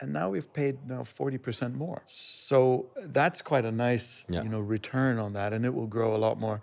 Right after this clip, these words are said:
Speaker 1: So I have a lot of, you know, personal satisfaction of putting people in business who wouldn't be in business. You know, when they're having success, it's our success.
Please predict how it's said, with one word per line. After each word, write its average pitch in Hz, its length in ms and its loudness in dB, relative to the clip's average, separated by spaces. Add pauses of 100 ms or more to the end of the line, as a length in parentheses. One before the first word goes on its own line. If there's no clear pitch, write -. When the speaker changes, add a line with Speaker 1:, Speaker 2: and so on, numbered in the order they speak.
(360)
Speaker 1:
So - 160 6
I 156 80 12
have 147 140 8
a 123 40 4
lot 127 200 6
of, 107 240 2 (100)
you 127 80 0
know, 110 80 0
personal 135 600 4
satisfaction 113 680 0
of 107 140 -6
putting 131 320 2
people 113 320 -2
in 104 100 -2
business 123 540 0 (320)
who 120 80 -2
wouldn't 131 260 4
be 127 160 4
in 135 140 2
business. 113 500 0 (420)
You 139 120 0
know, 127 80 0
when 123 240 2
they're 143 340 4
having 131 340 -2
success, 127 400 -6
it's - 200 -6
our 113 200 0
success. - 540 -10